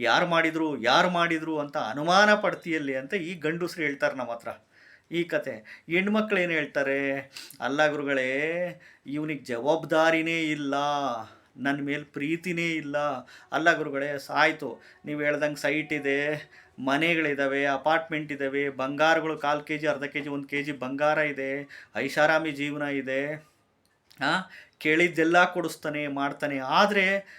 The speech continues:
ನನ್ನ ಮೇಲೆ ಅನುಮಾನ ಪಡ್ತಾನೆ, ನನ್ನ ಮೇಲೆ ಪ್ರೀತಿನೇ ಇಲ್ಲ, ನನ್ನ ಮೇಲೆ ಪ್ರೀತಿನೇ ಮಾಡಲ್ಲ, ಉಂಡ ತಿಂದ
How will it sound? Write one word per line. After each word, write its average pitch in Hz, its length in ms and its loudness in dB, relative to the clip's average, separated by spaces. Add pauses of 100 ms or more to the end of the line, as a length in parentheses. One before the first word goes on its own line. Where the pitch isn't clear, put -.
(200)
ನನ್ನ 143 220 0
ಮೇಲೆ 139 200 0
ಅನುಮಾನ 135 460 -2
ಪಡ್ತಾನೆ, 123 840 -6
ನನ್ನ 151 240 -2
ಮೇಲೆ 151 160 -2
ಪ್ರೀತಿನೇ 170 720 -2
ಇಲ್ಲ, 135 280 -2 (1300)
ನನ್ನ 156 180 0
ಮೇಲೆ 160 200 -2
ಪ್ರೀತಿನೇ 160 580 -2
ಮಾಡಲ್ಲ, 127 420 -4 (600)
ಉಂಡ 165 260 -2 (260)
ತಿಂದ 151 280 -6